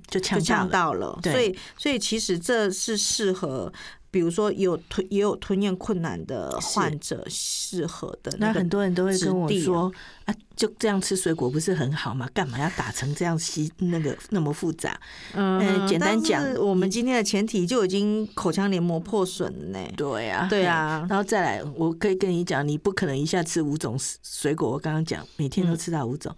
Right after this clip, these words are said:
Speaker 2: 嗯。
Speaker 1: 可是你把它打成果汁，
Speaker 2: 嗯哼。
Speaker 1: 你一定喝得下去。
Speaker 2: 就是喝的时候会很快就，呃，我们减重的时候就不建议嘛，哈，
Speaker 1: 嗯。
Speaker 2: 就是说这样喝太快，一下吃太多。
Speaker 1: 对。
Speaker 2: 但是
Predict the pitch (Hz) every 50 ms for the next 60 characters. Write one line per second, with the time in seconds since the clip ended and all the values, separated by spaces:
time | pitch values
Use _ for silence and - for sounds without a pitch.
0 | - - - 185 180 170 165 175 190 180 185 185 180 151 165 165 165 160 143 -
1 | 139 139 135 - 143 131 - 160 156 156 147 139 - 165 156 160 147 143 139 127
2 | - - 123 226 226 226 - 254 233 - - 285 269 277 247 254 202 - - 185
3 | 185 202 233 220 214 226 233 208 208 185 185 190 143 113 - - - - 226 190
4 | 175 165 165 165 - 196 185 175 - - - - - - - - - 254 240 220
5 | 226 220 208 247 262 - 277 220 180 180 - 320 302 262 247 226 202 190 185 -
6 | - 185 185 208 262 233 214 190 - 254 226 190 180 190 185 - - 240 214 202
7 | 190 220 208 185 165 151 143 120 98 - - 160 143 156 156 185 202 202 233 226
8 | 214 262 240 220 214 214 220 233 247 240 220 202 - 247 208 185 190 196 240 214
9 | 202 - - 185 170 220 202 185 175 165 170 - 147 160 185 175 233 285 330 359